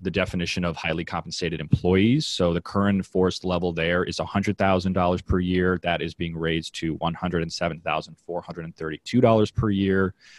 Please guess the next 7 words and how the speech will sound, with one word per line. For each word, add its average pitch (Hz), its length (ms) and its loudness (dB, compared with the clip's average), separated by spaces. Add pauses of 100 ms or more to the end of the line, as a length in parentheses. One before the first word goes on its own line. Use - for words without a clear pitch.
(420)
Uh, 98 180 6
in 117 100 4
addition, 101 580 4
they 98 140 4
are 92 80 6
allowing 107 640 6
employers, 98 840 2